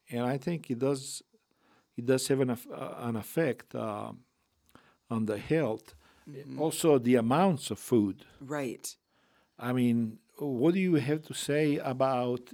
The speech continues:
Speaker 1: eating less? I mean, just
Speaker 2: Exactly.
Speaker 1: a lot less, <laughs> you
Speaker 2: Yeah,
Speaker 1: know?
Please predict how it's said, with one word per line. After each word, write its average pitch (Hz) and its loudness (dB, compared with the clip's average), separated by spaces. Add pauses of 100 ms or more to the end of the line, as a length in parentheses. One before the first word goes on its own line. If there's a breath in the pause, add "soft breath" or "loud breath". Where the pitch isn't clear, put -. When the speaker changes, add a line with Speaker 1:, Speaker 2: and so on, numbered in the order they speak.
Speaker 1:
eating 139 0
less? 151 -6
I 117 -4
mean, 123 -2
just 131 2 (680 soft breath)
Speaker 2:
Exactly. 139 -6
Speaker 1:
a 123 -2
lot 143 2
less, 110 2
<laughs> - -12
you 135 -4
Speaker 2:
Yeah, 151 6
Speaker 1:
know? - -14